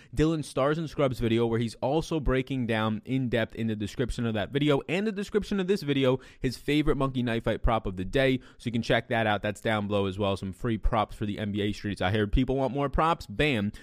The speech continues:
We got you covered for today. And then also later today, probably around that four or five P M window, we're going to be releasing the D F S Golf video for the Genesis Open, a big, big, big boy event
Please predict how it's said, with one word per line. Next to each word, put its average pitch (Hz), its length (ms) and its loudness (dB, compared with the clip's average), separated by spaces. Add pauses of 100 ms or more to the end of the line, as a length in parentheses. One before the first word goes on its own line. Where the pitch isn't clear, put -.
(100)
We 117 100 0
got 113 160 2
you 110 80 -6
covered 107 220 0
for 104 100 -2
today. 131 320 0 (220)
And 117 100 -2
then 135 60 0
also 180 260 2
later 180 300 4
today, 156 400 2 (160)
probably 151 420 6
around 143 280 4
that 135 140 2
four 143 240 0
or 135 40 0
five 131 320 0
P 143 120 0
M 131 140 0
window, 123 360 2 (140)
we're 123 120 2
going 123 260 4
to 127 120 -6
be 120 240 0 (160)
releasing 123 640 0 (120)
the 131 100 4
D 139 240 4
F 135 100 2
S 123 220 2 (180)
Golf 131 540 2
video 117 400 0
for 117 100 -4
the 110 80 0
Genesis 117 400 -4
Open, 110 300 0
a 104 60 -6
big, 180 380 2
big, 156 360 6
big 240 200 2
boy 151 280 6
event 107 320 0